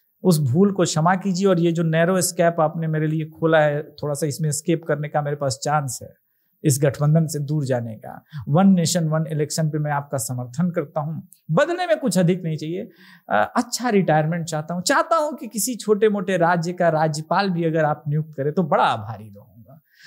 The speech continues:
तो ये तीन विकल्प उनके पास हैं। अब इस तीन विकल्प में चुनाव उनको करना है कि वो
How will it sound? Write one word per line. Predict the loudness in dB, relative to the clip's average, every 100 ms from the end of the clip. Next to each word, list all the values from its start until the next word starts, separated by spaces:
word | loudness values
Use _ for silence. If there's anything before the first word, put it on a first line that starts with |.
| _
तो | 4
ये | 4
तीन | 2 -4 -4 -2
विकल्प | -2 2 2 2 0
उनके | 0 0
पास | 0 0 -2 -4
हैं। | -8 -8 -18 _ _ _ _ _ 0
अब | 2
इस | 2 0
तीन | 2 2 2
विकल्प | 0 2 0 0
में | -4 -4 -6 0
चुनाव | 4 6 4
उनको | 0 -2 -4 -2 -2
करना | -2 -2
है | 0 -2
कि | -4
वो | -8